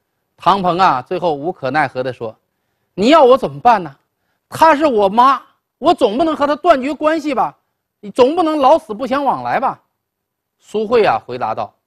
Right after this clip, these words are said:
：“我没让你这么做，但是我也有我的生活准则，你不接受，咱们两人可以离婚呐。”唐鹏啊，折腾了半天，最后是无功而返。唐鹏回家以后啊，给母亲打电话，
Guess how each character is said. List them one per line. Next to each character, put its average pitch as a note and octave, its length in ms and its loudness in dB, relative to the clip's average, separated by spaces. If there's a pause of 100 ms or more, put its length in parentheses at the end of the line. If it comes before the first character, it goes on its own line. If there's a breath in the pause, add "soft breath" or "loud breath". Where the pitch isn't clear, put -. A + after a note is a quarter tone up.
(240)
：“我 D3+ 200 2
没 F#3+ 120 0
让 F4 220 2
你 C#3 80 -6
这 C3 100 -10
么 B2 120 -12
做， A2 260 -14 (380)
但 D#4+ 200 4
是 C4+ 120 -2
我 C4 240 0
也 E4+ 180 2
有 D4+ 140 0
我 G#3+ 360 -2
的 G3+ 140 -6
生 G#3 240 -10
活 F3+ 100 -4
准 A#2+ 240 -12
则， G#2+ 240 -14 (360)
你 G#3+ 200 0
不 E4+ 160 0
接 C4+ 200 -2
受， C#4 200 -2 (240)
咱 B3 120 2
们 D#4+ 80 2
两 G#3+ 200 2
人 B3 120 -6
可 - 100 -12
以 C#4+ 80 -10
离 A3 140 -10
婚 D#4+ 160 -8
呐。” D4 100 -8 (1200)
唐 G3+ 220 0
鹏 F#3 160 0
啊， D#3+ 300 0 (500)
折 A#3 220 4
腾 A#3 140 0
了 G3 100 0
半 F#3 180 2
天， F3+ 360 -6
最 F#3+ 180 -2
后 E3 180 -2
是 B2+ 240 -10 (100)
无 G#3 280 -4
功 B3 300 -2
而 F#3 120 0
返。 D3 200 -8 (1120)
唐 G#3+ 180 2
鹏 A#3 160 2
回 A#3+ 120 -2
家 B3+ 160 6
以 F#3+ 100 -4
后 B3+ 220 2
啊， A#2+ 180 -4 (380)
给 F#3+ 160 0
母 C#3+ 180 -8
亲 E3 160 -10
打 B2 180 -2
电 D3+ 160 -6
话， D#3 240 -4